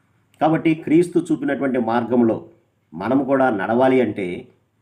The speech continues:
క్రీస్తు చూపించినటువంటి ప్రేమను మన జీవితాల్లో కూడా చూపించాలి. అప్పుడే నిజమైనటువంటి క్రీస్తు బిడ్డలుగా మనం మార్చబడతాం.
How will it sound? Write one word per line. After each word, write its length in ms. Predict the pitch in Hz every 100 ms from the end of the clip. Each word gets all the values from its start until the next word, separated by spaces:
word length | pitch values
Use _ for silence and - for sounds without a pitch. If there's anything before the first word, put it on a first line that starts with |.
| _ -
క్రీస్తు 440 | 151 180 - 156 147
చూపించినటువంటి 1000 | 120 127 123 - - 120 120 113 104 104
ప్రేమను 640 | - 113 139 147 123 131
మన 180 | 110 110
జీవితాల్లో 440 | 110 117 117 107
కూడా 180 | 110 107 - _ _ _ _ _ -
చూపించాలి. 440 | 113 101 - 95 - _ _ _ -
అప్పుడే 580 | 117 127 135 135 131 -
నిజమైనటువంటి 880 | 107 117 123 120 117 117 107 113 110 -
క్రీస్తు 400 | 127 123 - 123
బిడ్డలుగా 600 | 113 110 107 113 113 -
మనం 220 | 107 104
మార్చబడతాం. 540 | 101 101 107 95 -